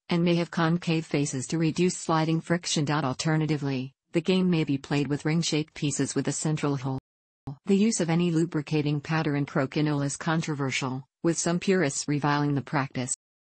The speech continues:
Powder is used to ensure pieces slide smoothly on the surface. According to Carom rules, the powder must be of high quality to keep the surface smooth and dry, and shall not be wet. Pouches and containers are used to spread the powder over the playing surface.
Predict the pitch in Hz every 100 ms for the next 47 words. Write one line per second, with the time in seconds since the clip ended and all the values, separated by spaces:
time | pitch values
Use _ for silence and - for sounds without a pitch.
0 | - - 196 208 202 151 - 165 170 -
1 | 160 156 - 170 156 - 160 147 147 -
2 | 160 160 165 - 160 165 143 139 139 135
3 | 139 127 127 127 - - _ _ - 185
4 | 208 214 240 170 - 170 156 147 143 131
5 | 139 - - _ 185 180 196 208 180 165
6 | - 151 143 135 156 147 - 175 151 143
7 | 147 - 160 156 143 - 165 160 139 -
8 | 175 170 156 151 147 135 123 127 _ -
9 | 165 - 151 143 147 151 156 135 139 -
10 | - _ _ _ - 208 214 185 147 139
11 | 156 147 160 156 135 131 143 139 165 165
12 | 151 - 156 156 151 - 175 156 143 139
13 | 147 143 170 147 147 - 151 135 127 -
14 | -